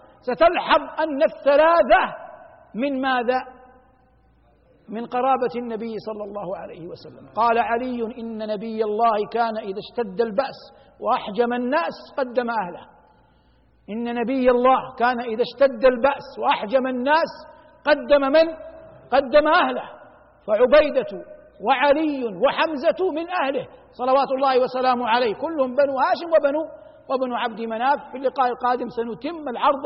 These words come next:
التاريخي إن شاء الله تعالى، والعلم عند الله.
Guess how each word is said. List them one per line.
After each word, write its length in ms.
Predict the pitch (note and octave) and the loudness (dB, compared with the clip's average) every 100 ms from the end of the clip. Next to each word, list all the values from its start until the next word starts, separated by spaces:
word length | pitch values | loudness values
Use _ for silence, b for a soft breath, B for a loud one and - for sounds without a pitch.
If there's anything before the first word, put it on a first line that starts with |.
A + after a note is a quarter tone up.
| - | -6
التاريخي 600 | A#3 B3 C#4 - B3+ F4 - b b b | -6 -6 -6 -10 -8 -8 -8 b b b
إن 60 | - | -8
شاء 180 | A#3 A3+ | -4 -4
الله 240 | A3 A3 | -4 -4
تعالى، 320 | G3 G3+ A3+ G#3 | -4 -4 -4 -4
والعلم 280 | G3+ G3+ G3 | -8 -10 -12
عند 240 | F#3+ F#3+ | -12 -10
الله. 240 | F#3+ A3 | -6 -6